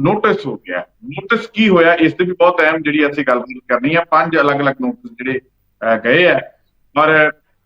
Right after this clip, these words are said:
ਇਸ ਤੇ ਵੀ ਅਹਿਮ ਚਰਚਾ ਕਰਾਂਗੇ ਔਰ ਨਾਲ ਹੀ ਨਾਲ ਚਰਚਾ ਜਿਹੜੀ ਕਰਨੀ ਹੈ ਕਿ ਭਗਵੰਤ ਮਾਨ ਨੂੰ ਤੀਜੇ ਦਿਨ ਵੀ ਜਿਹੜੀ ਹਸਪਤਾਲ ਦੇ ਵਿੱਚੋਂ ਛੁੱਟੀ ਨਹੀਂ ਮਿਲੀ ਔਰ ਤਿੰਨ ਦਿਨ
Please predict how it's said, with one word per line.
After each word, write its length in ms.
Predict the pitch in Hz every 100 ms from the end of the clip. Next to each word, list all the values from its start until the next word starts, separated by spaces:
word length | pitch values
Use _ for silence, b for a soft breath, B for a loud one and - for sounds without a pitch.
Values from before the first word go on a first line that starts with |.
| _ 151
ਇਸ 120 | 156
ਤੇ 120 | 196
ਵੀ 140 | 202
ਅਹਿਮ 160 | 196 190
ਚਰਚਾ 280 | 185 180 180
ਕਰਾਂਗੇ 320 | 185 190 196
ਔਰ 120 | 196
ਨਾਲ 260 | 160 165 190
ਹੀ 60 |
ਨਾਲ 200 | 196 190
ਚਰਚਾ 320 | 175 175 170 165
ਜਿਹੜੀ 200 | 170 160
ਕਰਨੀ 300 | 147 139 143
ਹੈ 140 | 165
ਕਿ 80 | 190
ਭਗਵੰਤ 500 | - 175 156 139 131 139
ਮਾਨ 400 | 131 135 160 131 - _ _ _ _
ਨੂੰ 240 | 143 185 202
ਤੀਜੇ 280 | 196 175 202
ਦਿਨ 180 | 196 196
ਵੀ 120 | 185
ਜਿਹੜੀ 200 | 175 175
ਹਸਪਤਾਲ 440 | 147 139 143 143
ਦੇ 80 | 147
ਵਿੱਚੋਂ 220 | 143 143
ਛੁੱਟੀ 320 | 143 139 143 131
ਨਹੀਂ 180 | 127
ਮਿਲੀ 280 | 156 156 175
ਔਰ 400 | 165 151 156 156 156 _ _ _ -
ਤਿੰਨ 220 | 190 208
ਦਿਨ 220 | 196 135